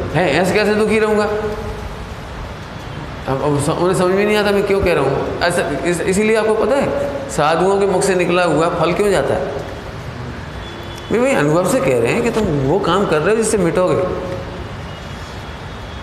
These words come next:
मिटोगे, हम गारंटी से कह रहे हैं। आपको कैसे पता हमारा भविष्य? आपको केवल ज्ञानी है। अरे हम केवल ज्ञानी नहीं हैं, हम लक्षण से बता रहे तुम्हें।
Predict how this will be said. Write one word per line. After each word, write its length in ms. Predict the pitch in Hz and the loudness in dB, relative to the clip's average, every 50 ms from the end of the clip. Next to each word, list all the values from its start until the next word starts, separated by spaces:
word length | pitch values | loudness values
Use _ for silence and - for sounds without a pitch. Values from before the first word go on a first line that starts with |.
| - 151 | -2 0
मिटोगे, 360 | 190 208 202 277 294 277 233 | 0 2 2 2 4 4 4
हम 120 | 180 165 151 | 2 2 2
गारंटी 420 | 139 156 175 208 254 262 269 285 | 2 4 4 2 2 2 2 2
से 120 | 233 220 170 | 4 2 2
कह 100 | 147 131 | 2 2
रहे 160 | 117 - - | 2 0 0
हैं। 140 | - - - - - - - - - - - - - - - - - - - - - - - | -2 -4 -6 -6 -8 -8 -8 -10 -10 -10 -10 -10 -10 -10 -10 -12 -10 -10 -12 -12 -10 -4 -2
आपको 220 | 151 190 208 226 214 | 0 2 2 2 2
कैसे 240 | 220 220 214 220 220 | 2 2 4 4 4
पता 240 | 220 202 214 214 | 4 4 4 4
हमारा 260 | 185 180 185 196 202 185 | 4 4 4 4 4 4
भविष्य? 300 | 156 151 175 196 - 147 | 2 2 2 2 2 2
आपको 300 | 151 165 175 196 202 180 | 2 2 2 2 0 2
केवल 320 | - 156 165 180 196 190 | 2 2 2 2 4 4
ज्ञानी 280 | 185 190 190 196 196 190 | 2 2 2 4 2 2
है। 420 | 185 185 190 190 - - - - | 2 2 0 -2 -2 -4 -4 -4
अरे 160 | - 185 233 | -2 0 0
हम 140 | 247 247 240 | 0 0 2
केवल 240 | 208 202 214 220 220 | 2 2 2 2 2
ज्ञानी 260 | 214 214 220 226 226 | 2 2 2 2 2
नहीं 180 | 208 196 214 226 | 2 2 2 2
हैं, 120 | 247 226 | 2 2
हम 460 | 208 208 214 202 160 135 - - - 147 | 2 2 0 0 -2 -2 -4 -4 -2 0
लक्षण 400 | 160 170 165 - 202 202 202 190 | 0 0 0 2 2 2 2 2
से 80 | 202 | 2
बता 240 | 180 175 - 165 156 | 2 2 2 2 2
रहे 120 | 156 156 | 2 2
तुम्हें। 280 | 139 131 135 120 113 113 | 0 0 0 0 -2 -2